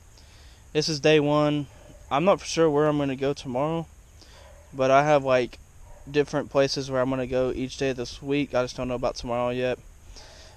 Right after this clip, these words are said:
So stay tuned for more episodes this week.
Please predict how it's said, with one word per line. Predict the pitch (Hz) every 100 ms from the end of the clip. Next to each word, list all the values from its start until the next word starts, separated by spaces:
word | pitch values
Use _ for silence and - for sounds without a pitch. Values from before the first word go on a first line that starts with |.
| - -
So | - 135 131 127
stay | - 147
tuned | - 151 147
for | 135 147 139 135 131 - - -
more | 143 131
episodes | 131 - 147 139
this | 139 -
week. | 160 175 -